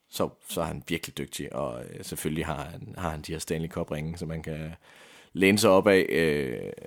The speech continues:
han er en, en, han er en playoff-keeper, og det er Braden Holtby jo også, altså.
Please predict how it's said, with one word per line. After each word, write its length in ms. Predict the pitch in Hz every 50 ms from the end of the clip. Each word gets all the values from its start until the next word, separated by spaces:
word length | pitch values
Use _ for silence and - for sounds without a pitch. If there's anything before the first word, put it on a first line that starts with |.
| - - -
han 200 | - 92 90 90
er 140 | 87 87 85
en, 220 | 82 78 73 -
en, 760 | - 78 78 76 73 73 73 76 - 90 - - 85 85 - _ _ - -
han 160 | - 101 110
er 80 | 113 104
en 80 | 104 101
playoff-keeper, 560 | 107 92 87 87 85 - - 87 78 82 80
og 240 | - 58 76 80 -
det 140 | 80 -
er 140 | - 101 135 139 - - _ -
Braden 380 | - 101 95 80 98 92 85 85
Holtby 260 | 90 101 107 - 120
jo 220 | 104 87 76 71
også, 240 | 101 113 - - - -
altså. 300 | 90 87 87 85 82